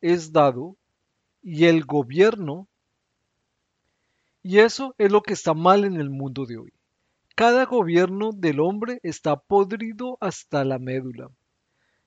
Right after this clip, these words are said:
Es por eso que viene el reino de Dios.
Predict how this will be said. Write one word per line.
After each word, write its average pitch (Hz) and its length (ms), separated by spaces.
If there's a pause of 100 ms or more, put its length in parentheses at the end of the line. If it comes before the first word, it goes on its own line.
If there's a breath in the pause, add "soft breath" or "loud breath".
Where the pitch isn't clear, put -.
Es 190 220
por 240 220
eso 226 240
que 202 180
viene 165 560
el 147 240
reino 131 480
de 135 160
Dios. 113 480